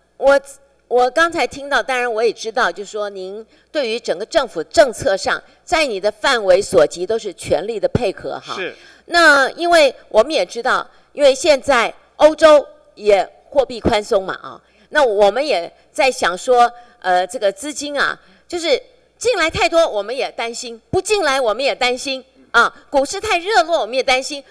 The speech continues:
Speaker 1: 不热络，我们也担心啊。
Speaker 2: 是。
Speaker 1: 所以这个捏拿之间啊，呃，这个也是让我们很那，因为，但您也知道，因为在海外的基金操作，即使买台股，它也是要有阶段上的获利了结。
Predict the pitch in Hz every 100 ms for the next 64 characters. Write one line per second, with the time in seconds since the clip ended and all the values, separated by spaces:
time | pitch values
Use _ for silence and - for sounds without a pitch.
0 | _ 285 392 415 339 320 269 202 240 233
1 | 190 226 240 247 233 - 180 165 - -
2 | 381 392 359 370 381 311 254 262 302 262
3 | 294 254 147 - _ - - 214 226 220
4 | 277 208 208 208 175 - 311 226 - -
5 | 240 180 170 214 175 208 226 392 - 392
6 | 262 285 311 - 214 208 147 _ _ _
7 | 359 339 359 311 226 233 330 269 - 320
8 | 320 320 320 302 302 214 - - _ _
9 | 339 523 320 339 247 196 220 269 233 -
10 | _ _ - 349 220 - 302 233 - _
11 | _ 320 240 214 - 381 381 330 254 277
12 | 220 190 285 254 220 185 - - 165 143